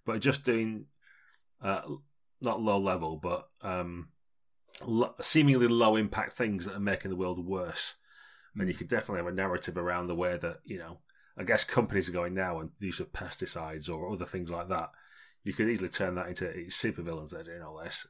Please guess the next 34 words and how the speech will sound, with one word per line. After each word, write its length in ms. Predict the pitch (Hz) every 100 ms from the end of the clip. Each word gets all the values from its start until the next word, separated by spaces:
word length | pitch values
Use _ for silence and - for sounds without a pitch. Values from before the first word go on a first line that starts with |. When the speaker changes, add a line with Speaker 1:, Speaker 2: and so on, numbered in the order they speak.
| -
Speaker 1:
and 260 | - 98 87
Speaker 2:
Mm. 60 |
Speaker 1:
your 220 | 98 92
super 320 | 85 - 87 -
characters 560 | - 95 87 82 80
are 60 | 82 -
trying 220 | - 82
to 140 | 85
make 260 | 90 90 85
the 80 | 85
world 220 | 82 82
better, 340 | 90 - 80 - _ _ - - - - -
uh, 220 | 90 85 -
and 100 | 92
even 140 | 87
chuck 200 | 82 90
a 40 |
bit 120 | 80 85
of 60 |
investigation 720 | 82 85 - 85 92 87 85
or 160 | 82 87
other 100 | 87
things 280 | 82 92 85
like 160 | 85 82
that 220 | 90 -
just 160 | - -
to 60 |
try 140 | - -
and 80 | 85
improve 300 | 151 95 -
stuff. 480 | - - - - - - - _ - - - _ _ _
I 40 | 95
don't 140 | 98
know. 240 | 90 85